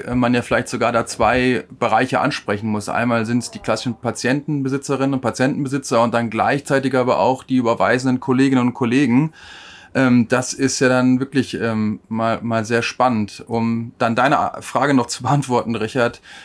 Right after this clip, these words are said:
ich bin da ein Freund von Checklisten. Gerade je,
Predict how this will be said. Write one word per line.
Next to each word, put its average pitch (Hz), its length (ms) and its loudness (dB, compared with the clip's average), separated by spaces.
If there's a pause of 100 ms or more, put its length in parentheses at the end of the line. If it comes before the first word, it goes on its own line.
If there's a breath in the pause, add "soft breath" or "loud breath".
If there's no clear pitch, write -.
(120 loud breath)
ich - 320 -4
bin 127 360 -2
da 143 100 6
ein 127 100 4
Freund 143 280 0
von 135 120 0
Checklisten. 117 540 -2
Gerade 113 480 0 (200)
je, 123 500 2